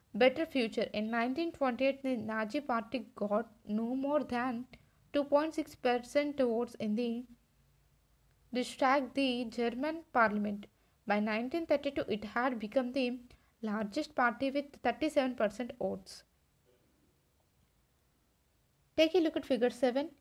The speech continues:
Hitler being greeted at the party congress in, uh, Nuremberg in nineteen thirty-eight. New words, propaganda. Specific type of message directly aimed at, um, influencing the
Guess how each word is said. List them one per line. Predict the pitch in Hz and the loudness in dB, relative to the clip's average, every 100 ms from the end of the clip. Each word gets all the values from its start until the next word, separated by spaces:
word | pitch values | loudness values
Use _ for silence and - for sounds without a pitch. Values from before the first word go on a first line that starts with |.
| _ - | _ -4
Hitler | 311 302 370 294 | -2 4 4 6
being | 285 330 285 | 2 0 -2
greeted | 226 247 240 320 - | -2 -2 4 4 4
at | 214 196 | 2 0
the | 262 | -2
party | 269 254 262 320 | 0 0 0 -4
congress | 311 262 226 240 262 | -2 -2 -2 -2 -4
in, | - 254 220 | -2 -2 0
uh, | 214 220 - - _ _ _ _ _ _ _ _ _ _ _ _ | -2 -4 -12 -20 _ _ _ _ _ _ _ _ _ _ _ _
Nuremberg | 220 269 285 302 294 320 320 | 2 6 6 6 4 2 2
in | 302 294 | 0 2
nineteen | 254 233 277 277 | 2 2 0 -2
thirty-eight. | 240 214 226 202 196 - _ _ _ - | -4 -4 -2 -2 -2 -8 _ _ _ -2
New | 254 | 2
words, | 277 240 202 202 - | 2 2 0 -2 -2
propaganda. | 277 269 285 226 202 202 208 - - _ _ | 2 2 2 0 0 -2 -4 -12 -20 _ _
Specific | - - 330 330 381 | 2 6 6 6 4
type | 339 285 285 | 6 6 6
of | 311 302 | 4 4
message | 226 214 208 254 285 285 247 | 0 -2 2 6 6 4 2
directly | 226 214 254 262 - 302 | 4 4 2 -2 -2 0
aimed | 220 220 240 262 - | 0 0 0 0 0
at, | 226 - | 0 0
um, | 214 208 - - - _ - | 0 0 -4 -16 -20 _ 0
influencing | 294 294 349 277 262 269 | 2 4 4 4 2 2
the | 254 | 2